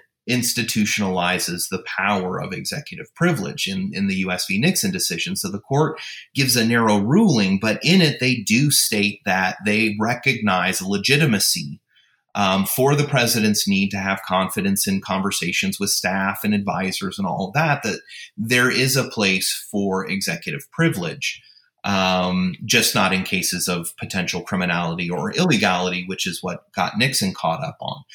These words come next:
But what you have then, and, and in part what's really interesting, is that from Eisenhower in nineteen fifty-four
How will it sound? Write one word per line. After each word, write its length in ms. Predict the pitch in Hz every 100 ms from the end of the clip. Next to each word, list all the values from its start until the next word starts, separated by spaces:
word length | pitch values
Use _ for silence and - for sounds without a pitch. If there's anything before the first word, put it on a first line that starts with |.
| - - - _
But 160 | 143 143
what 200 | 156 147
you 120 | 143
have 320 | 165 175 175
then, 360 | 151 143 127 -
and, 300 | 120 117 101 120
and 140 | 117
in 140 | 104
part 300 | 98 147 160
what's 280 | - 101 -
really 420 | 127 117 104 - _ _
interesting, 720 | 139 147 123 - 87 82 82 -
is 320 | 95 90 -
that 460 | 98 95 90 90 - - _ _ _ _ _ _
from 420 | - - 147 165
Eisenhower 680 | 131 139 139 127 117 107 101
in 60 |
nineteen 360 | 101 123 120 113
fifty-four 760 | - 95 90 - - - -